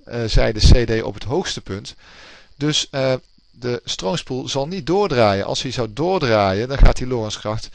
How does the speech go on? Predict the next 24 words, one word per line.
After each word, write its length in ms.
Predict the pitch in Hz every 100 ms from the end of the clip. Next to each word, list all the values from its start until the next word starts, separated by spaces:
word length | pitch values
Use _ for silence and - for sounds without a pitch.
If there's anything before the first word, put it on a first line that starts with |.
| - - _
gaat 240 | - 120 -
juist 240 | 117 -
tegenwerken. 720 | 175 185 123 95 90 - 92 - - - -
Dus, 340 | 127 143 135 -
eh, 220 | 131 123 -
wat 240 | 127 151
zie 160 | - 180
je 80 |
dat 140 | 151 117
er 60 |
gebeurt 300 | 110 107 160
bij 120 | 139 117
zo'n 120 | 95
stroomspoel? 520 | - 147 160 - 160
Op 60 | 151
het 100 | 127
moment 240 | 127 127
dat 160 | 117 -
je 100 | 98
een 100 | 90
stroom 360 | - 151 151
erheen 180 | 131 135
laat 140 | 127
lopen, 380 | 120 120 113 131